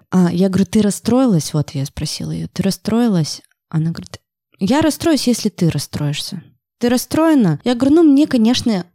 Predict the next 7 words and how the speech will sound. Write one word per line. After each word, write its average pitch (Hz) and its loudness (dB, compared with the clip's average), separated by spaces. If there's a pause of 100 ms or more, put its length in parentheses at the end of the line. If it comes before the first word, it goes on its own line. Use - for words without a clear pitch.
грустно 175 -2
от 139 -6
этого». 151 -8 (260)
Она 160 2
такая - -4
говорит: - -8 (100)
«М, 160 -6